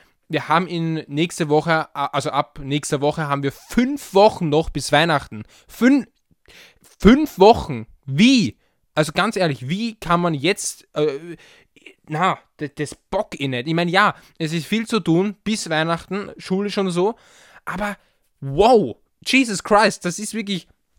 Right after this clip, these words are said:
du hast überhaupt, also das, das check ich gar nicht. Also ich habe auch mit jemandem geredet, der hat gesagt, ja, äh, das liegt an Social Media oder so, und ja, das kann ich mir auch vorstellen, aber trotzdem, das ist halt,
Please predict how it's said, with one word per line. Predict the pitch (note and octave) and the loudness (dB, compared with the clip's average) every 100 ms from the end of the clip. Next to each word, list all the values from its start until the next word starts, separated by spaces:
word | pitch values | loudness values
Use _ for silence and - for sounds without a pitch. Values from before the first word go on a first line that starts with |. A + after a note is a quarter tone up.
| _ _ _ _ _ _ _ | _ _ _ _ _ _ _
du | D#3+ | -4
hast | D3+ D#3+ F3+ - - | -4 -4 -6 -8 -10
überhaupt, | D#3+ C#3+ C#3 E3 - - | -4 0 2 0 -2 -10
also | - C3+ | -6 -6
das, | B2+ C#3 A#2 A2+ - - - - | -4 -8 -10 -18 -20 -20 -20 -18
das | B2 | -14
check | - D3+ C#3+ | -8 -6 -6
ich | C#3 | -10
gar | - D#3 | -6 -6
nicht. | A2+ - - - - | -6 -12 -20 -12 -2
Also | D#3 D#3+ _ _ | -2 -2 _ _
ich | - D#3+ | -10 0
habe | D#3 D#3 | 0 2
auch | D3+ | 0
mit | D#3 | 0
jemandem | C#3+ C#3+ C#3 | -2 -2 -2
geredet, | B2 A#2+ D#3+ G#3 G3+ - | -4 -2 0 0 -2 -8
der | C3+ | -8
hat | |
gesagt, | C3 B2+ C3+ B2 | -8 -4 -2 0
ja, | D#3+ F3 F3 D#3 D3 D3 | 4 6 6 4 0 0
äh, | C#3+ | -2
das | C#3 - | -4 -6
liegt | D3+ D3 | -4 -2
an | C#3 | -2
Social | D3 C#3+ D3+ | -2 -2 0
Media | D#3 E3 | 0 2
oder | F3 E3 | 2 0
so, | - | -2
und | D3+ | -2
ja, | C3 C#3+ | 0 0
das | C3 | 0
kann | - | -4
ich | C3+ | -4
mir | C3 | -4
auch | |
vorstellen, | - B2+ D3 - A#2+ | -6 -4 -4 -4 -6
aber | B2 A#2 | -6 -6
trotzdem, | A#2 B2 - A2 | -8 -10 -10 -12
das | A2 G#2 | -12 -12
ist | A2+ - | -14 -8
halt, | B2 A2 G#2 | -6 -6 -10